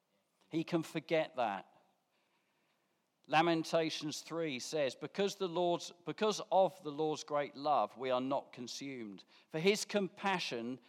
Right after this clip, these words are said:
never fails. They are new every morning. Great is your faithfulness."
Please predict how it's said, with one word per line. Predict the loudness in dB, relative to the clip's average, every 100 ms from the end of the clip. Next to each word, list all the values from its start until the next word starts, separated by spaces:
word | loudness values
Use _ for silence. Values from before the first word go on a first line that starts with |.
| _ -8
never | -4 2 4 4 2 0 0 -4 _ _ _ -4
fails. | 0 0 0 -4 -10 -18 -20 _ _ _ _ _ 0
They |
are | 4 4
new | 2 2 0 0 0
every | -2 -2 -8
morning. | -6 -4 -6 -6 -8 -12 _ _ -6
Great | 2 2 2 -4 -16 -18 _ -16
is | -10
your | -8 -6
faithfulness." | -4 -4 -6 -12 -12 -10 -12 -14